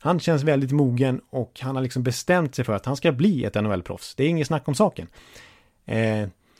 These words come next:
har lite kvar att utveckla, kan vara lite kladd med pucken ibland, men generellt sett ändå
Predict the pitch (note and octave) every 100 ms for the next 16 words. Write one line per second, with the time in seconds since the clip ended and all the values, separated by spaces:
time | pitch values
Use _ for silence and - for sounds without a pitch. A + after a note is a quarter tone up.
0 | - - _ _ _ _ - - - F#3+
1 | F3+ F#3 - - D#3 D3 C3+ D3 C#3 -
2 | C#3+ C#3 C#3 C#3 C#3 B2+ D3 C3 - C3
3 | A#2+ A2+ A#2+ A#2+ A#2 A2+ A2+ C#3 - D#3
4 | D3+ D3+ - C3 B2 A#2 A2+ A#2